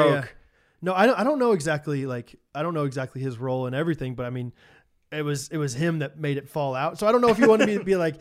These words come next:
Speaker 2: <laughs> "Yeah, you should have done it this way to strap it in."
Speaker 1: <laughs> "Hey, when you order
Speaker 2: Or
Speaker 1: my next table, I'll show you how to strap it in."
Speaker 2: <laughs> Yeah, I don't, I don't know, I don't know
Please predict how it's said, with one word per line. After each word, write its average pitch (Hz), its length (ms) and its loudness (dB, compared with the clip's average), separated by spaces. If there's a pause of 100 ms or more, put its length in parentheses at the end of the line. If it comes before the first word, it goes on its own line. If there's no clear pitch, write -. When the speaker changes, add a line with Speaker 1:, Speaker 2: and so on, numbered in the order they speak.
Speaker 2:
<laughs> - 140 -20
"Yeah, 160 180 -2
you 160 160 -2
should 160 180 -4
have 143 140 -4
done 147 160 -2
it 123 100 -12
this 147 220 -4
way 220 280 2
to 190 120 -8
strap 175 320 -2
it 156 80 -2
in." 226 340 0 (120)
Speaker 1:
<laughs> - 140 -20
"Hey, 190 140 0
when 165 100 -4
you 165 80 4
order 156 200 6
Speaker 2:
Or - 20 4
Speaker 1:
my 147 120 2
next 147 240 -4
table, 110 380 -6 (140)
I'll 139 80 -2
show 139 140 -6
you 127 80 -4
how 117 60 -2
to 107 60 -6
strap 104 260 -8
it 101 40 -8
in." 101 200 -10
Speaker 2:
<laughs> - 100 0 (360)
Yeah, 403 60 6 (100)
I 202 140 2
don't, 220 140 -2
I 214 60 2
don't 220 160 2
know, 202 320 2
I 190 60 -6
don't 214 140 -2
know 180 260 0